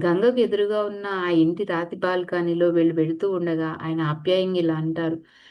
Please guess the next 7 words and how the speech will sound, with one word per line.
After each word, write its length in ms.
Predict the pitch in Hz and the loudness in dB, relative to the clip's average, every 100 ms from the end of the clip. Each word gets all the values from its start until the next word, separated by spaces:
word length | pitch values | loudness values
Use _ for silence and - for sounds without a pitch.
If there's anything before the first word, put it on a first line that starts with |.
| - 165 | -2 2
నా 100 | 170 | 6
ఆశ్రమాలు, 680 | 165 170 - 214 208 196 202 | 6 4 0 -6 -4 -4 -4
నా 260 | 208 170 156 | 0 0 0
సర్వస్వము 760 | 151 147 156 202 - 220 226 | -2 0 0 0 0 2 2
కూడా 260 | 233 208 208 | 2 2 2
నీకిచ్చేస్తున్నాను 1080 | 190 170 160 - 165 165 170 165 156 151 | 0 0 -2 0 -4 -2 -4 -2 -2 -2
అని. 180 | 151 156 | -6 -10